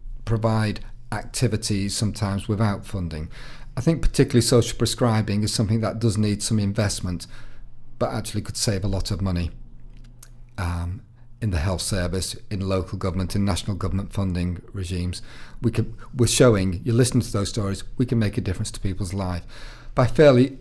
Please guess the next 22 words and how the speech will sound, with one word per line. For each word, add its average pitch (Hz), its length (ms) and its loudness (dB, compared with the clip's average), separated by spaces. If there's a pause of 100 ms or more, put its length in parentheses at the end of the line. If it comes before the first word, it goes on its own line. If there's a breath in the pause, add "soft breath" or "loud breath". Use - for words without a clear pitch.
(100)
economic 123 520 8
approaches 98 720 -4 (180)
through 120 140 2
that 104 180 -2
networking, 107 760 -2
place-based - 600 2
approach. 92 680 -4 (920 loud breath)
Um, 117 400 2 (760 loud breath)
I 139 100 0
think - 360 -4
the 143 80 0
third 147 480 6
thing 95 200 0
is 104 140 0
not 131 240 4
to - 80 -6
be 120 140 4
afraid 113 440 2
of 110 200 -2
testing 120 500 2
things 117 380 0
out 113 380 2